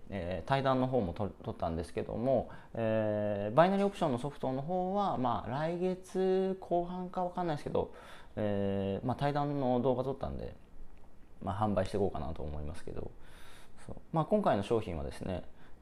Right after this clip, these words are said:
えー、まあ、小村さん結構あの、まあ、ライティングとか興味あると思いますね、昔からね。あの、だ-、神話の法則も確か小村さん、こんなのありますよみたいな、確かかなり昔、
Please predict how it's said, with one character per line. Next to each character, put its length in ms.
え 240
ー、 680
ま 100
あ、 20
小 120
村 200
さ 100
ん 60
結 160
構 200
あ 40
の、 280
ま 80
あ、 20
ラ 140
イ 80
テ 100
ィ 60
ン 60
グ 340
と 80
か 160
興 160
味 100
あ 60
る 80
と 80
思 160
い 20
ま 120
す 80
ね、 80
昔 260
か 100
ら 220
ね。 160
あ 140
の、 320
だ-、 120
神 240
話 140
の 100
法 240
則 760
も 200
確 260
か 60
小 180
村 220
さ 260
ん、 280
こ 100
ん 60
な 60
の 60
あ 60
り 80
ま 100
す 140
よ 60
み 100
た 80
い 40
な、 60
確 260
か 180
か 120
な 80
り 60
昔、 540